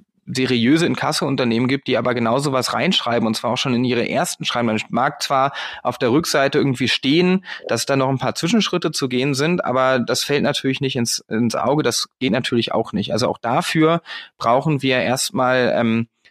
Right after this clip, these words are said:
einen Vollstreckungsbescheid, einen rechtskräftigen, da muss vollstreckt werden, das muss nicht geklappt haben, äh, dann gibt's einen Pfändungs- und Überweisungsbeschluss und dann, äh, können auch dann aber erst, können Vor-, Konten gepfändet werden, dann können, äh, Lö-, also Gehälter gepfändet werden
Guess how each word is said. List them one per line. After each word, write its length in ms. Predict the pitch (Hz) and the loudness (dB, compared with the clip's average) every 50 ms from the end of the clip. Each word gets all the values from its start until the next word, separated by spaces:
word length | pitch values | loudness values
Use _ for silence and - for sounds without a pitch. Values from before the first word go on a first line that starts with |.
| _ _ _ - | _ _ _ -8
einen 100 | 123 120 | -6 -4
Vollstreckungsbescheid, 1200 | - 117 101 - - - 139 - 180 180 175 - - - 170 156 - 151 147 147 151 156 - - - - | 0 0 0 0 0 -2 -2 0 2 0 0 0 -2 -4 -2 -2 0 0 2 2 0 0 -2 -4 -4 -4
einen 100 | 143 135 | -4 -4
rechtskräftigen, 880 | - - 127 135 135 - - - - 139 - - - 135 113 131 127 | -2 -2 -2 -2 -2 -4 -6 -4 -4 -4 -4 -2 -2 0 2 2 2
da 60 | 117 | 4
muss 180 | 117 117 117 117 | 4 2 2 0
vollstreckt 480 | - - 107 - - - 131 - _ - | 0 -2 -4 -4 -2 -2 -4 -4 _ -2
werden, 360 | 156 147 143 143 143 143 139 - - - - - | -2 0 0 2 0 0 -2 -4 -6 -14 -16 -12
das 160 | _ - - - | _ -6 -4 -2
muss 200 | 113 - - - | -2 -2 0 0
nicht 140 | 120 110 | -2 0
geklappt 440 | - 98 - - 135 139 143 - - | -2 -2 -2 -2 -2 -2 -2 -2 -2
haben, 380 | 156 139 135 135 139 139 139 143 - - - - _ | 0 2 2 2 2 0 0 -2 -4 -8 -18 -18 _
äh, 220 | - 123 120 117 113 | -4 0 0 2 2
dann 160 | 110 117 117 | 2 0 0
gibt's 240 | 110 127 - - - | -2 -2 -4 -4 -4
einen 80 | 101 | -4
Pfändungs- 400 | 98 - 127 131 139 139 139 - | -4 -2 -2 0 0 0 0 0
und 80 | - 113 | 0 0
Überweisungsbeschluss 1080 | 98 104 98 101 104 117 143 151 156 143 - - - 127 - - 131 131 135 131 - 127 | 0 0 0 0 0 0 0 0 0 0 -2 -4 -4 -4 -2 0 2 2 2 2 0 0
und 140 | 113 110 | 0 0
dann, 300 | 110 110 113 135 143 143 - - - - - | 0 0 0 0 0 -2 -4 -6 -12 -14 -8
äh, 160 | - 110 110 | -4 -2 -2
können 320 | 104 - - 123 127 127 117 | -2 0 0 2 2 2 2
auch 260 | - 113 110 - - - - | 2 0 -2 -4 -8 -10 -4
dann 340 | 101 110 139 160 156 117 - | 0 2 4 4 4 2 2
aber 260 | - 107 101 101 - | 0 0 0 0 0
erst, 380 | - 101 101 101 - - - - | 0 0 -2 -2 -4 -6 -6 -4
können 400 | - 123 127 131 123 120 123 - _ _ _ _ - | -2 0 0 2 0 -2 -2 -6 _ _ _ _ -6
Vor-, 180 | - 135 127 | -4 -4 -4
Konten 280 | - - 139 156 156 156 | -2 0 0 2 2 2
gepfändet 480 | 143 123 - - 127 123 123 120 - - | 0 -2 -2 -2 0 0 0 0 -2 0
werden, 260 | 117 113 110 117 110 | 0 0 2 0 0
dann 220 | 107 113 113 113 110 | 0 0 -2 -2 -2
können, 400 | - - 117 117 120 120 113 110 | -2 -2 0 0 0 0 0 0
äh, 340 | - 85 110 110 110 107 | 0 0 0 2 2 0
Lö-, 640 | 98 71 71 65 101 107 117 123 131 143 139 - - - | 0 0 0 0 0 2 4 4 4 4 2 2 0 -2
also 160 | - 107 117 | -2 -2 0
Gehälter 400 | - 113 110 120 131 139 - 135 | 0 0 0 2 2 2 2 0
gepfändet 520 | 117 120 - - - 120 123 123 113 - - | -2 -2 -4 -2 0 0 2 0 0 0 0
werden 400 | 107 110 110 107 110 107 107 - | 0 0 2 2 2 0 0 -2